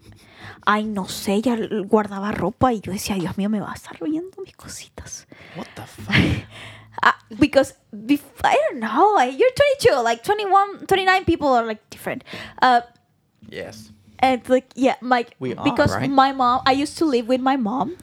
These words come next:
Speaker 1: Yo solía vivir con mi mamá y ella guardaba cosas. She, like, kept her stuff, like, I don't know, put, put away stuff. So I was afraid, entonces me daba vergüenza que ella viera eso,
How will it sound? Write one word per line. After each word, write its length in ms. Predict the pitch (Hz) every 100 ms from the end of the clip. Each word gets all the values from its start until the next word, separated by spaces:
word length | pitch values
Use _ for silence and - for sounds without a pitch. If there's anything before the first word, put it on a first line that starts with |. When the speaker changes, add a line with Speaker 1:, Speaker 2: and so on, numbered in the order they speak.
| -
Speaker 1:
Yo 220 | 226 240 254
solía 560 | - 285 247 254 262
vivir 460 | 269 294 240 220 226
con 200 | 233 226
mi 140 | 240 254
mamá 440 | 320 247 165 277 _ - - - - _
y 160 | 269 277
ella 400 | 285 285 190 254 - - - -
guardaba 760 | 254 247 220 220 208 208 208 247 -
cosas. 640 | 453 480 - - - - - - - _ - _
She, 340 | - - 269 262 -
like, 300 | 240 220 -
kept 260 | 226 254 -
her 160 | - 254
stuff, 420 | - - 175 -
like, 300 | 151 113 -
I 60 | 247
don't 60 | 226
know, 80 | 180 -
put, 160 | 277 - _ -
put 120 | -
away 360 | 214 208 147 -
stuff. 480 | - - - - - - - - - -
So 160 | - 254
I 60 |
was 180 | 220 233
afraid, 520 | 381 - 254 165 - - - -
entonces 360 | 226 208 190
me 100 | 214
daba 280 | 208 202 226
vergüenza 600 | 269 339 185 - - 302 - _ _ _ _
que 140 | - 240
ella 340 | 240 226 185 - -
viera 400 | 220 233 208 175 -
eso, 300 | 381 -